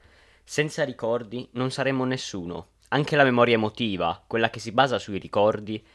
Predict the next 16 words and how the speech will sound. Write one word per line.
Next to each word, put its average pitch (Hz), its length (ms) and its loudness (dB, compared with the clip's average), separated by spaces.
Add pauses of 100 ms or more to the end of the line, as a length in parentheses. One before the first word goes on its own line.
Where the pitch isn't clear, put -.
(180)
che - 120 -4
non 143 140 2
siamo 151 220 2
in 110 120 0
grado 113 340 2
di 101 120 -6
descrivere 104 560 -2
chiaramente, 113 800 -2
se 135 140 -8
non 151 100 -2
dicendo 147 360 -4
che 107 100 -4
è 101 40 -4
fatta - 280 -2
di 101 100 -6
sensazioni, 87 880 -8